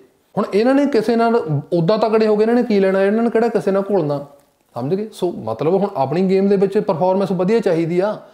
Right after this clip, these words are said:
ਤੇ ਜੇ ਹੁਣ ਆਪਾਂ ਕਹਿੰਦੇ ਬਾਈ ਮਾੜੇ ਨੇ, ਬਾਈ ਮਾੜਾ ਹੈ ਤਾਂ ਹਨਾ, ਜਦੋਂ ਮਰਜ਼ੀ ਮੇਰੇ ਨਾਲ ਆ ਜਾ। ਹੁਣ ਆਪਣੇ ਨਾਲ ਆ ਕੇ ਇਹਨਾਂ ਨੇ ਕੀ ਲੈਣਾ? ਉਹ ਆਪਣੀ ਗੇਮ 'ਚ ਸਟਾਰ ਨੇ। ਕਹਿਣ ਦਾ ਮਤਲਬ ਕਿ ਜਿੰਨੀਆਂ ਟੌਪ ਲੈਵਲ ਦੀਆਂ ਗੇਮਾਂ ਨੇ, ਉਹ ਬੰਦੇ ਲੀਨ ਫਿੱਟੇ ਨੇ।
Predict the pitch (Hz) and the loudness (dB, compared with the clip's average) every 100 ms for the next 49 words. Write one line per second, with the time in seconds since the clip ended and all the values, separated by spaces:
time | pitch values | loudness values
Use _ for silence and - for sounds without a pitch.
0 | _ _ _ _ _ _ _ 196 208 220 | _ _ _ _ _ _ _ 0 2 2
1 | 226 233 220 240 226 226 220 170 156 156 | 2 2 0 2 2 2 2 2 2 2
2 | 160 135 107 127 165 156 - _ _ 143 | 2 0 -2 -2 -2 -4 -10 _ _ -2
3 | 143 139 113 113 156 156 180 175 - 147 | 0 0 -2 -2 -4 -4 -6 -12 -12 -4
4 | 151 165 151 139 160 156 151 139 110 120 | -2 0 -2 -2 -2 -2 -2 -2 -4 -2
5 | 196 208 202 208 208 208 196 190 202 208 | 0 0 0 0 2 2 0 0 0 0
6 | 208 185 165 160 165 - - 190 151 170 | 0 0 0 -2 -8 -10 -2 0 2 0
7 | 170 180 185 - 175 170 175 190 202 - | 0 0 0 -2 0 0 0 -4 -8 -18
8 | _ _ _ _ _ _ _ - - 165 | _ _ _ _ _ _ _ -20 -4 0
9 | 190 240 247 240 233 226 165 160 190 226 | 2 2 2 2 2 2 2 2 0 0
10 | 220 175 165 185 185 175 196 160 156 156 | 0 0 2 0 0 0 0 0 -2 -2
11 | 165 160 202 - 226 175 165 156 190 226 | -2 -2 -4 -4 -4 -2 -2 2 2 2
12 | 165 160 170 190 - 156 - 180 160 185 | 0 0 0 -2 -4 -4 0 0 0 -4